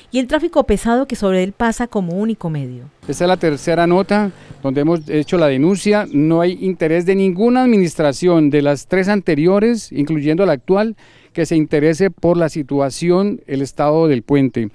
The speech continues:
Speaker 2: El, los, los estribos, los, los, eh, la protección que tenía el estribo, los espolones, desaparecieron hace años. O sea que el est-, el puente está en riesgo y acabamos de observar una operación,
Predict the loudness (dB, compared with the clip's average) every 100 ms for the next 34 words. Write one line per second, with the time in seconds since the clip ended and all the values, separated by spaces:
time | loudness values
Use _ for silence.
0 | -16 -20 -20 _ _ 0 2 4 4 4
1 | 0 -8 -10 0 2 2 0 -4 -2 0
2 | 2 0 -6 -4 0 0 0 -6 -18 -20
3 | -18 -4 0 0 0 2 2 2 0 -2
4 | -2 -2 -2 0 0 2 2 0 0 0
5 | 2 2 0 -2 -4 0 2 2 0 -4
6 | -20 -6 -4 -2 -2 -2 0 0 2 2
7 | 0 0 0 -2 -6 -14 -20 -12 -8 -4
8 | -4 0 0 0 -2 -4 -4 -2 -2 -2
9 | -2 0 0 0 0 -2 0 -2 -2 -2
10 | 0 0 0 -2 -6 -6 -6 -2 0 0
11 | 0 0 -2 -4 -2 0 0